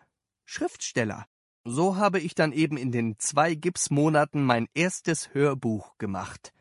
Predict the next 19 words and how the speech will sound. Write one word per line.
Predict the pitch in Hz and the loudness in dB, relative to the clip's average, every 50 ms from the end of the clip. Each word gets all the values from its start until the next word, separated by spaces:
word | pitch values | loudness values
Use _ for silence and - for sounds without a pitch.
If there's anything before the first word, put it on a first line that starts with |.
| _ _ _ _ _ _ _ _ _ | _ _ _ _ _ _ _ _ _
Ein | - 104 95 90 | -10 -10 -8 -8
richtiges | 90 92 95 113 131 - - - 151 135 147 - - - - | -10 -10 -10 -10 -10 -10 -4 -4 -2 -2 -2 -6 -6 -10 -8
Hörbuch. | 117 104 113 120 - 120 113 101 95 - - - _ _ _ _ _ _ _ _ - | -6 -4 -4 -4 -4 -4 -6 -6 -8 -12 -18 -20 _ _ _ _ _ _ _ _ -10
Ich | 139 120 - | -10 -8 -2
habe | 117 120 123 - | 0 0 0 -2
es | 113 123 117 - - _ _ _ _ _ _ _ - | -4 -8 -10 -12 -12 _ _ _ _ _ _ _ 2
Torgasse | - 165 190 185 180 170 160 - - 135 113 | 4 6 6 6 4 0 -2 0 -2 -4 -4
zwölf | - - - 147 170 160 - - | -4 -4 0 2 2 0 0 -2
genannt, | - 117 104 95 98 98 95 - _ _ - _ _ _ - | -4 -4 -2 -2 -4 -6 -8 -12 _ _ -20 _ _ _ -2
damit | - 160 170 160 - | 2 4 4 4 4
alle | - 156 156 160 | 2 2 2 4
gleich | 143 147 143 143 139 - | 4 4 4 4 4 2
wissen, | 139 160 - - 165 139 | -2 -4 -2 0 0 0
wo | 135 147 | 2 0
sie | 147 147 139 | 0 0 0
die | 131 127 | -2 0
Fanpost | - 165 160 160 151 - 123 110 - - | 2 2 2 2 2 0 -2 -2 -2 -4
hinschicken | - 120 117 110 - 113 - - 110 | -4 -4 -4 -2 -4 -6 -6 -4 -4
müssen. | 104 104 101 - 117 104 | -4 -4 -4 -4 -6 -6